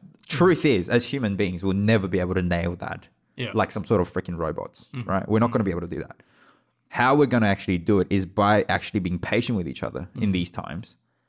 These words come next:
Speaker 1: And, and I know this from experience because I was, I'm, I'm usually on the more shut off side of things. I'm very, very extroverted from the superficial point of view. And I can tell you everything about what I do
Speaker 2: Mm.
Speaker 1: on the superficial side of things. And to get to the depth of me, it takes a bit of time.
Speaker 2: Yeah,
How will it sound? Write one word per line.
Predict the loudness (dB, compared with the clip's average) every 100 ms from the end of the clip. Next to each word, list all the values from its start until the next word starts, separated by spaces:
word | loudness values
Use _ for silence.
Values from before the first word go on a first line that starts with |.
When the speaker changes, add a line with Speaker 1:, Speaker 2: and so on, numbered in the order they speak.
| _ _ _ _ -2
Speaker 1:
And, | 0
and | 4 4
I | 6
know | 6
this | 4 2
from | 0
experience | 0 -4 -6 -6 -12 -6
because | -4 2 4 4 2 -2 2
I | 4
was, | 4 2 0
I'm, | 2 2 2
I'm | 2 2
usually | 4 4
on | 4
the | 2
more | 2 0 0
shut | 0 2
off | 0 -2
side | -2 -4
of | -6
things. | -6 0
I'm | 0
very, | 4 6 6 6
very | 2 2 4 4 2 -4 _ -4
extroverted | -2 -2 0 2 2 -2
from | -2 -2
the |
superficial | -2 -4 -6 -14 -12
point | -6 -4
of | -4
view. | -8 -10
And | -10
I |
can | -10
tell | -6 -2
you | -2
everything | -2 -4 -6
about | -4
what | -4 -4
I |
do | -2 0 0 0 -8
Speaker 2:
Mm. | -8 -6 -2
Speaker 1:
on | -2
the |
superficial | 0 -4 -4 -4
side | 0 -2
of | -2
things. | -4
And |
to | 0
get | 0 2
to | 0
the |
depth | -2 -2 -2 -4
of | -6
me, | -6
it | -6 -4
takes | -6 -8
a |
bit | -14
of | -12
time. | -8 -8 -8 -10
Speaker 2:
Yeah, | -12